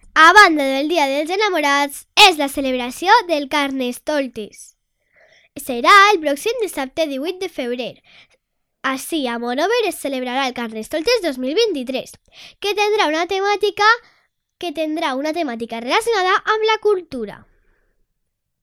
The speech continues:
Segons ens han explicat des de la regidoria de f-, de joventut a la teua ràdio, la temàtica triada enguany per a l'organització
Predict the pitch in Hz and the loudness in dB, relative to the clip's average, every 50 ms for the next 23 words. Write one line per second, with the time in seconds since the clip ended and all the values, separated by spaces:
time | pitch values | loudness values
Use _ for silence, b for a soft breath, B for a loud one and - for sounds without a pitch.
0 | _ _ _ _ _ b b b b b b - - - 277 285 349 480 523 453 | _ _ _ _ _ b b b b b b -12 -8 -6 -2 2 4 4 4 4
1 | 330 277 247 247 240 233 226 226 247 285 - - 349 359 311 - 440 415 294 247 | 2 -2 -4 -6 -8 -10 -8 -8 -8 -8 -6 -4 -6 -4 0 2 2 2 2 0
2 | 247 240 240 226 220 220 226 226 226 220 226 220 214 214 214 208 226 220 220 226 | -4 -6 -6 -6 -8 -8 -8 -10 -10 -10 -10 -10 -10 -10 -10 -10 -10 -10 -8 -6
3 | 277 302 311 311 - - - 277 311 320 294 330 339 339 339 339 330 - 427 381 | -6 -6 -8 -8 -12 -18 -12 -10 -8 -8 -6 -6 -4 -4 -4 -4 -2 -2 -2 -2
4 | 302 247 226 220 208 - - 214 220 208 208 - 202 202 220 269 285 320 349 330 | -2 -4 -6 -8 -12 -14 -12 -12 -12 -12 -12 -14 -12 -8 -6 -4 0 0 0 0
5 | 302 294 285 302 - B B B B B B B B 349 370 381 480 508 539 523 | 0 -2 -6 -6 -10 B B B B B B B B -4 -2 0 2 2 2 2
6 | 494 453 - 392 - 302 302 339 339 320 262 240 240 247 285 285 269 247 226 220 | 0 -2 -2 -4 -4 -4 -4 -2 -2 -2 -4 -4 -4 -4 -4 -4 -4 -4 -8 -10
7 | 220 214 208 214 220 220 226 240 294 311 359 311 - - 269 262 262 | -10 -10 -10 -10 -12 -10 -10 -8 -8 -6 -6 -8 -8 -8 -10 -10 -10